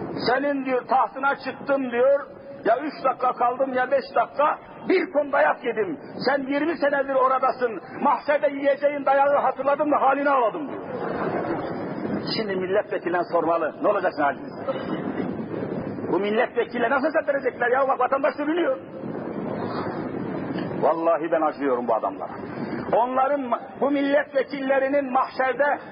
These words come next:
nasıl sopa yediğini görü-, görür gibiyim. Ama anlatamazsınız. Orası tatlı geliyor o makam.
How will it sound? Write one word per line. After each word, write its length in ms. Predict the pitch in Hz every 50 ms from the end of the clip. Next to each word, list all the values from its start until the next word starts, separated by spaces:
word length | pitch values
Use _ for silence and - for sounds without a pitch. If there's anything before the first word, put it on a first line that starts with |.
| - -
nasıl 360 | 208 294 277 - - 294 269 226 - -
sopa 260 | 262 262 - 269 311
yediğini 460 | 285 269 254 247 254 262 262 277 262
görü-, 260 | - 254 254 269 247
görür 240 | - 262 294 359 359
gibiyim. 480 | 339 - 302 285 277 262 220 - 147 - - - - - - - - - - - - - - - - - - - - - - - - - - - - - - - - - - - - - -
Ama 140 | 101 107 139 135
anlatamazsınız. 760 | 123 123 127 143 147 151 - - - - - - - - - - - - - - - - - - - - - - - -
Orası 340 | 131 143 139 - 160 - -
tatlı 260 | 156 139 - 156 170
geliyor 400 | 139 131 123 110 123 127 131 127
o 120 | 131 139
makam. 400 | 131 131 123 - - 127 123 127